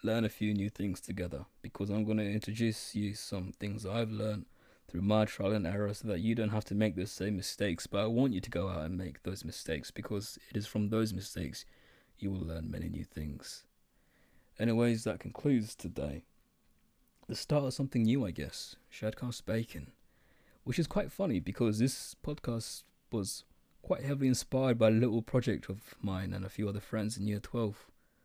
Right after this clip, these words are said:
We made a cookbook, and it was terrible. It was just tragic. It was actually tragic. So bad.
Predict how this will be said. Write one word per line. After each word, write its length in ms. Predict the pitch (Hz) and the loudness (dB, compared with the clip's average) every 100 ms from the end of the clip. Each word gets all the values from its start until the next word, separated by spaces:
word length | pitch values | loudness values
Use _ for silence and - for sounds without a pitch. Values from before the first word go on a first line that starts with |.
| _ - | _ 0
We 60 | 110 | 4
made 120 | 117 | 4
a 20 | |
cookbook, 520 | - 156 - 82 - | 4 0 2 -2 0
and 120 | 92 | 2
it 160 | 123 117 | 4 6
was 220 | 120 107 | 6 4
terrible. 540 | - - 131 110 64 - - | -2 4 4 4 0 -8 -6
It 40 | |
was 160 | 214 214 | -4 -4
just 160 | 220 | 0
tragic. 340 | - 175 - - | 2 2 0 2
It 60 | |
was 100 | 143 | 4
actually 240 | 165 160 170 | 4 2 0
tragic. 500 | - 165 - - - - - - _ _ - | 0 0 -2 -6 -10 -20 -20 -20 _ _ -16
So 240 | - 196 | -6 0
bad. 380 | 165 180 113 95 | 4 4 2 -2